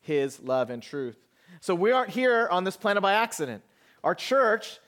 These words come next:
is celebrating sixty-six years. We are not here in this location by accident.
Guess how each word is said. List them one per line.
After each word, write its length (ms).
is 140
celebrating 680
sixty-six 1200
years. 720
We 120
are 100
not 480
here 540
in 200
this 220
location 540
by 200
accident. 580